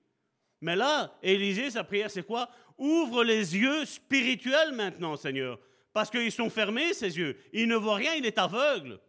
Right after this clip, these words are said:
Il voit charnellement, mais spirituellement, il est aveugle.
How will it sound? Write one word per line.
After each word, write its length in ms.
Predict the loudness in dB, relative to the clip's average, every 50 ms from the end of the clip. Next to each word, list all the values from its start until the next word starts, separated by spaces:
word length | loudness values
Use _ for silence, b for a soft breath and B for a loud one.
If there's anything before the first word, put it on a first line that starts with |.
| _ _ _ _ _ _ _ _ _ _
Il 180 | -2 0 0 0
voit 300 | 0 -2 -2 -2 -2 -2
charnellement, 760 | -2 -4 -4 -4 -2 -2 -2 -2 -2 -2 -2 -2 -4 -4 -6 B B B B B
mais 220 | B -6 -6 -6 -6
spirituellement, 960 | -8 -8 -6 -4 -2 -2 -2 -4 -4 -4 -4 -2 -4 -4 -4 -6 -8 -10 b b b b b b
il 260 | -10 -8 -6 -4 -2
est 300 | -2 -2 -2 -2 -6 -10 -14 _ _ _ _
aveugle. 640 | -8 -8 -8 -6 -4 -4 -4 -4 -6 -8 -12 -16 -18